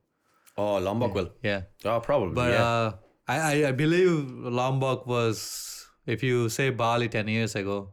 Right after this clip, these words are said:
Speaker 2: I think Lombok was now
Speaker 1: Yeah,
Speaker 2: ten years
Speaker 1: possibly.
Speaker 2: ago of Bali, because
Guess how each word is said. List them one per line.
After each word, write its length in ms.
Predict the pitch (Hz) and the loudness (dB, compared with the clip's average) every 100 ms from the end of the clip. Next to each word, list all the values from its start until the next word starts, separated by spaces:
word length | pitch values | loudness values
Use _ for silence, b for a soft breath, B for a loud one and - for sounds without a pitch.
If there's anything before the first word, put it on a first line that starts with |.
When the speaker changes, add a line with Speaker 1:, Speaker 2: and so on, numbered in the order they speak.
| - | -12
Speaker 2:
I 40 | |
think 180 | 101 107 | -8 -4
Lombok 540 | 104 104 107 98 101 - | -2 -2 -2 -4 -8 -6
was 240 | 98 92 - _ _ - | -6 -6 -12 _ _ -6
now 440 | 104 101 98 95 - _ _ _ _ _ _ _ | -2 -2 -4 -8 -16 _ _ _ _ _ _ _
Speaker 1:
Yeah, 160 | - 80 | -6 -4
Speaker 2:
ten 120 | 107 | -2
years 120 | 101 104 | -2 -2
Speaker 1:
possibly. 180 | 82 | -2
Speaker 2:
ago 180 | 95 101 | -2 -4
of 160 | 95 101 | -4 -6
Bali, 300 | 101 98 101 | -4 -4 -4
because 520 | 101 98 101 90 - | -8 -8 -8 -8 -16